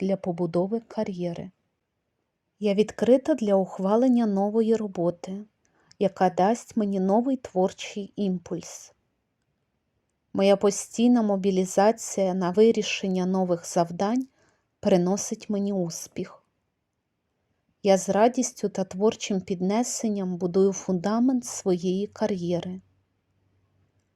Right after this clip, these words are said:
Я випромінюю творчу радість та енергію позитиву у будь-якій компанії.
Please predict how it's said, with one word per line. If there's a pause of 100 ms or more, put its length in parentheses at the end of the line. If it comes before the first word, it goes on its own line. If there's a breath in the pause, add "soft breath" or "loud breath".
(240)
Я
випромінюю
творчу
радість
та
енергію
позитиву (560)
у
будь-якій
компанії.